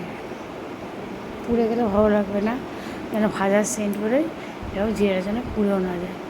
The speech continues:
দেখো, আমার জিরেটা লালচে লালচে হয়ে গেছে, আমি নামিয়ে নিলাম।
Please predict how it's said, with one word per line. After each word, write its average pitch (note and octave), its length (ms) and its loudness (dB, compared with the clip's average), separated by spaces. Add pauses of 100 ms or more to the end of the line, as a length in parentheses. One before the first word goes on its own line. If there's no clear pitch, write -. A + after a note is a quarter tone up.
(420)
দেখো, G3+ 220 0
আমার A3 200 0
জিরেটা G#3 340 4
লালচে G3 360 4
লালচে G#3 260 2
হয়ে G3+ 140 2
গেছে, G3+ 220 0
আমি A#3 140 2
নামিয়ে F#3+ 340 4
নিলাম। G#3 240 2